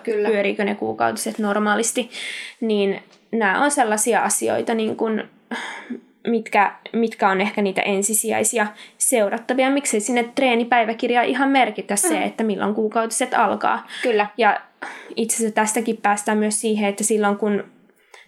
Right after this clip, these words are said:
Speaker 2: tavallaan me voidaan myös sitä meidän, ää, kuukautiskiertoa hyödyntää myös, tai sen tietämystä myös
Speaker 1: Mm.
Speaker 2: siihen harjoittelun suunnitteluun.
Speaker 1: Juuri näin.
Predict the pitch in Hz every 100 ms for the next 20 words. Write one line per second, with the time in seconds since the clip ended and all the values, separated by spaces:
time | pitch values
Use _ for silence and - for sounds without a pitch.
0 | _ 220 196 196 196 196 196 - _ 220
1 | 220 214 202 214 214 - 208 202 208 196
2 | - - 214 208 226 214 208 208 208 233
3 | 208 202 202 208 196 196 196 - - _
4 | - 202 233 208 196 190 202 190 196 214
5 | - - - - 214 220 220 214 214 233
6 | 214 196 202 - 262 247 240 226 220 247
7 | 226 214 233 240 240 269 233 220 - 202
8 | 226 214 196 190 190